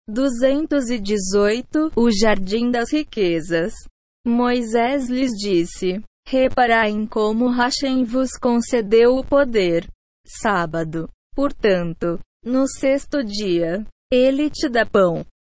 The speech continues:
Por dois dias, Moisés explicou aos filhos de Israel que não fazia sentido para Hashem comandar a judeus para desistir de todo o trabalho, a menos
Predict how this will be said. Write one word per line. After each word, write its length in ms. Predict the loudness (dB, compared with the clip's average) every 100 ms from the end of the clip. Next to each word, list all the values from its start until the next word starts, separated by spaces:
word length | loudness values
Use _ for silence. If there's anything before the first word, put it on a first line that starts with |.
| -2
Por 200 | 0 2
dois 340 | 2 2 0 -2
dias, 440 | -6 -2 0 0 -4
Moisés 640 | -4 -4 -4 -2 -2 -2 -4
explicou 720 | -6 -6 -6 -4 0 4 4
aos 160 | 2 -2
filhos 520 | -8 -6 -4 -2 -2 -2
de 340 | -2 -2 -4 -10 _ _ -4
Israel 680 | -4 -4 0 2 2 2
que 160 | 0 -2
não 180 | -2 0
fazia 560 | 2 2 0 0 0
sentido 720 | 0 -4 -4 -4 -2 0 0 0
para 420 | 0 0 0 -2
Hashem 560 | -2 -2 -2 0 -2
comandar 720 | -2 -2 0 0 0 2 2
a 140 | 0 -4 -12 _ _
judeus 680 | -8 -2 0 -2 0 2 2 0
para 280 | 0 2 0
desistir 760 | -2 -4 -4 -4 -6 -4 -4
de 180 | -6 -8
todo 420 | 0 2 2 2
o 60 | 0
trabalho, 920 | 0 0 0 0 0 -2 -4 -4 -6 -10 _ _ -4
a 120 | 0
menos 460 | 4 4 4 2